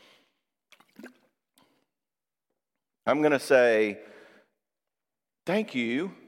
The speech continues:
Do you need anything from me?" Or if I don't say that, she's gonna say, "Do you need anything else?" I'm gonna, "No, that feels so good." And she can say, "Can I have a turn?"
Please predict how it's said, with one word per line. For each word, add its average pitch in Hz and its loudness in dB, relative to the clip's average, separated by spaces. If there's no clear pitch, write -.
Do 143 -4
you 160 -4
need 170 -4
anything 143 -2
from 127 -2
me?" 107 -4
Or 170 6
if 160 -2
I 127 4
don't - -12
say 165 2
that, 123 4
she's - -6
gonna 170 -2
say, 120 2
"Do 117 -8
you 123 -2
need 143 -2
anything 160 -4
else?" 185 -6
I'm 117 -4
gonna, 120 -2
"No, 113 2
that 113 -2
feels 110 -8
so 113 -4
good." 98 -4
And 110 -6
she 160 -4
can 202 -4
say, 120 0
"Can 117 -6
I 120 -2
have 143 -6
a 165 -10
turn?" 196 -10